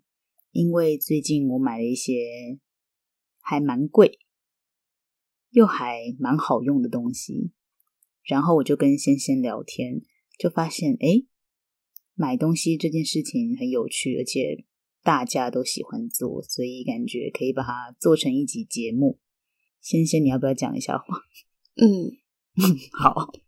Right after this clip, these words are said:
Speaker 1: 好啦，那仙仙，你喜欢买东西吗？
Speaker 2: 当然喜欢啊，谁不喜欢买东西啊？
Speaker 1: 对啊，我觉得现代人常常压力很大嘛，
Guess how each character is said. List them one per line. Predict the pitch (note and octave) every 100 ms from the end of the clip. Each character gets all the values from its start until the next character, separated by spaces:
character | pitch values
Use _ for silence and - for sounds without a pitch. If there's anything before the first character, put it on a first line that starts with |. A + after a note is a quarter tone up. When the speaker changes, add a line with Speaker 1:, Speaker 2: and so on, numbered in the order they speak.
| - - - - - - - - _ _ _ _ _ _ -
Speaker 1:
好 | -
啦， | D#3 D3
那 | F3+ G3+
仙 | - F3+
仙， | F3 E3 D#3+
你 | D3+ D3+
喜 | - C3
欢 | C3 C3+
买 | C#3 C3 A#2
东 | B2 B2
西 | - -
吗？ | - - - - _ _ -
Speaker 2:
当 | B3+
然 | B3+ A3
喜 | G#3+ G3
欢 | F#3 G3 F#3+
啊， | F#3+ F#3+
谁 | - F#3
不 | G#3+
喜 | A3 F#3
欢 | F3+ F#3+
买 | F3
东 | - F3 F3+
西 | F#3 - E3
啊？ | D#3+ - _ _ _ _ _ _ -
Speaker 1:
对 | D#3 D3
啊， | C#3+ C3+
我 | C#3
觉 | D3 D#3
得 | E3 D#3 D3+ D#3 _ _ _ _ _
现 | - - - G#3 F3
代 | F3 F3 D3
人 | B2+ A#2 A#2+ B2+ C#3 _ _ _ _ -
常 | - E3
常 | D#3 D3+
压 | D3+ D3
力 | D3
很 | A#2+ A2+
大 | - A#2
嘛， | - F3+